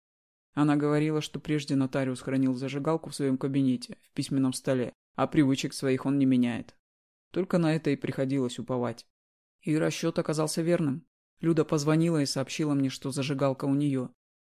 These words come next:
Мы договорились немедленно встретиться, но вышла небольшая накладка.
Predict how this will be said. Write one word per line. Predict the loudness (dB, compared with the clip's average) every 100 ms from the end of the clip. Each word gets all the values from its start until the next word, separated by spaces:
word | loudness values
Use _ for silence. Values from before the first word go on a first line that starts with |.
| _ -2
Мы | 4
договорились | 6 8 6 6 4 0 2
немедленно | 2 4 4 2
встретиться, | 0 0 0 0 -4 -4
но | 0 2 2 0
вышла | -2 0 0
небольшая | 2 0 -2 -2 -2
накладка. | -2 -2 -4 -8 -14